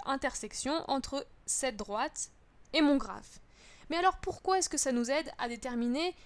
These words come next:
si c'est une fonction ou pas ? Eh bien imagine que le graphe croise cette droite plus d'une fois. Par exemple, imagine qu'on ait un cercle comme ça. C'est pas un cercle parfait, mais c'est juste pour te montrer l'idée.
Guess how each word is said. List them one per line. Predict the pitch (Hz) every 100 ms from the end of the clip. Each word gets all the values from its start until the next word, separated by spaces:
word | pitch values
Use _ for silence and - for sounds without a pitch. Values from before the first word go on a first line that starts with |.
| -
si | - 330
c'est | 339 233 254
une | 240
fonction | 277 254 - 359
ou | 302
pas ? | - 220 240 - _ - - -
Eh | 240
bien | 254
imagine | 359 226 208 320 403
que | 285
le | 226
graphe | 196 214 294 -
croise | - 226 226
cette | - 175
droite | - 240 320
plus | - 285 294 -
d'une | 262 262
fois. | - 175
Par | - 190
exemple, | 180 208 330 - - - - - -
imagine | 330 254 220 220 330 381 - - - - - - -
qu'on | - 285
ait | 349 -
un | 269
cercle | - 262 214 - -
comme | 220 214
ça. | - 202 - - - - - - - - - - - - -
C'est | -
pas | 269
un |
cercle | 240 208 - -
parfait, | 208 208 - 415
mais | 277
c'est | - 208
juste | 233 -
pour | - -
te | 214
montrer | 196 -
l'idée. | 202 208 320